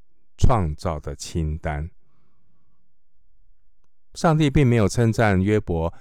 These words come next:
让撒旦蒙羞，上帝也没有安慰约伯为主受苦。上帝问约伯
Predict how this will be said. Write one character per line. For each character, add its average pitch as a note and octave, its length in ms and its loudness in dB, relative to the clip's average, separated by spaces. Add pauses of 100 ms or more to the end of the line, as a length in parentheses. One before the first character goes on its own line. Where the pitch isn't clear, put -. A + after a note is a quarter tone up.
(140)
让 F2+ 260 -2
撒 G2+ 260 -2
旦 F#2+ 140 -2
蒙 D#2+ 240 -2
羞， F#2 320 -2 (1080)
上 C3+ 240 2
帝 B2+ 160 0
也 F#2+ 100 2
没 F#2 120 2
有 G2 100 2
安 G#2 260 -2
慰 G2 160 0
约 F#2+ 180 0
伯 F2 220 -2
为 F#2 180 -4
主 D2 180 -6
受 E2 220 -6
苦。 - 220 -10 (1700)
上 G#2 240 0
帝 F2+ 380 -4 (500)
问 F#2+ 160 0
约 F2 200 -2
伯 - 340 -6